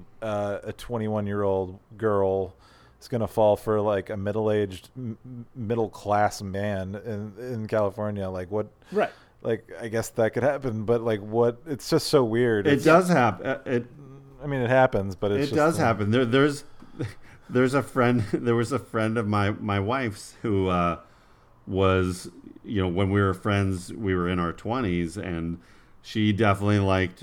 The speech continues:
Speaker 3: older guys. I will, I will not reveal her name,
Speaker 1: Of
Speaker 3: but,
Speaker 1: course.
Speaker 3: uh,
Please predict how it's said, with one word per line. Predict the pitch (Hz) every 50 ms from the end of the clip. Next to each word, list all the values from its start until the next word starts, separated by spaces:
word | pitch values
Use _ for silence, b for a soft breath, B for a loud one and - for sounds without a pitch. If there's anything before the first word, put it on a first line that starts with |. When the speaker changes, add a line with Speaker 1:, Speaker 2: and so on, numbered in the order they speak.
| - -
Speaker 3:
older | - 101 95 95 92 87 98 95 92 90
guys. | 85 104 101 98 90 78 69 - - -
I | 107
will, | 98 92 95 95 104 -
I | - 101
will | 92 98 101
not | 95 101 101 95 95 90 95
reveal | 107 101 95 90 92 98 92 90 95
her | 107 98 92 92
name, | 90 90 87 90 95 110 127 135 -
Speaker 1:
Of | -
Speaker 3:
but, | - 92 90
Speaker 1:
course. | 90 90 -
Speaker 3:
uh, | 92 85 85 85 85